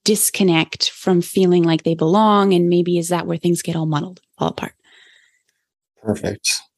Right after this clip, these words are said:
Speaker 2: Goal, yeah, goal setting and, s-, and how big your goals are. And yeah, because I can definitely relate to that stuff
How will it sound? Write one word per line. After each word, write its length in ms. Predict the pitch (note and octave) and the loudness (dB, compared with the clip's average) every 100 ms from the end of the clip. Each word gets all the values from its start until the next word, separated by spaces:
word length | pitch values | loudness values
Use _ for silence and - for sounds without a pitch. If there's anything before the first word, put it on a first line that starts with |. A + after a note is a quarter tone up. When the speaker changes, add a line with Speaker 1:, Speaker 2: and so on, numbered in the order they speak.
| A2 | -4
Speaker 2:
Goal, 440 | G#2+ G2+ G2 G2 - | -2 -2 -4 -6 -6
yeah, 120 | G2 | -6
goal 220 | F#2+ G2 | -2 -4
setting 340 | G2 G2+ G2+ G2 | -2 -2 0 0
and, 200 | F#2+ G2 | 0 0
s-, 280 | - - - | 0 -2 0
and 380 | F#2+ F#2+ - - - | -2 -2 -4 -10 -6
how 220 | - G#2+ | -2 0
big 220 | G#2 G2+ | 0 0
your 100 | G#2+ | 0
goals 320 | G#2 G2 G2+ F#2+ | 0 0 0 0
are. 280 | F#2 F#2+ | 0 0
And 320 | F#2+ F2 F#2 - | -4 -4 -6 -8
yeah, 280 | - G2 F#2 | -2 0 -2
because 240 | G#2 G#2 - | -2 -4 -2
I 160 | A2 | -2
can 220 | A2 A2+ G2 | 0 0 2
definitely 320 | G#2+ A2+ G#2 | 0 2 2
relate 220 | G#2 G2+ | 2 0
to 80 | G2+ | -2
that 240 | F2+ F2+ D#2+ | 0 0 0
stuff 320 | - F2 | -2 -4